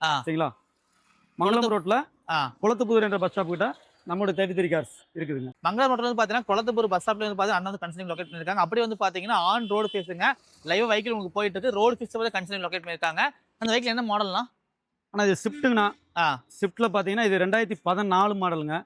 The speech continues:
Speaker 1: பதினாலு மாடல்.
Speaker 2: ஆமாண்ணா, ரெண்டு ஓனர் வந்து ஒரு டீசல் வண்டி தான்.
Speaker 1: சரிங்கண்ணா.
Speaker 2: ஒரு சர்வீஸ் ரெக்கார்டு வண்டி தான், தொண்ணூத்தி நாலாயிரம் சர்வீஸ் ரெக்கார்டு வண்டி தான்.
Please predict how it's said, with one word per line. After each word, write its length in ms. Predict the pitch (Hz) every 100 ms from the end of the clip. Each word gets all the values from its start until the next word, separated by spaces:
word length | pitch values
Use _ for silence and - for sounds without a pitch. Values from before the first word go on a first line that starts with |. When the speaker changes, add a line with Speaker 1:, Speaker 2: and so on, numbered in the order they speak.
| -
Speaker 1:
பதினாலு 240 | 160 170
மாடல். 280 | 156 139 131 - -
Speaker 2:
ஆமாண்ணா, 260 | 151 156 151
ரெண்டு 300 | 165 180 185
ஓனர் 100 | 185
வந்து 240 | 170 190
ஒரு 120 | 190
டீசல் 260 | 156 190 190
வண்டி 180 | 165 151
தான். 200 | 151 - -
Speaker 1:
சரிங்கண்ணா. 320 | 165 147 143 196 _ -
Speaker 2:
ஒரு 100 | 147
சர்வீஸ் 320 | 185 214 202
ரெக்கார்டு 220 | 190 208
வண்டி 120 | 196
தான், 120 | 175
தொண்ணூத்தி 180 | 160 190
நாலாயிரம் 280 | 190 190 196
சர்வீஸ் 320 | 185 185 175
ரெக்கார்டு 200 | 165 185
வண்டி 200 | 170 160
தான். 220 | 156 180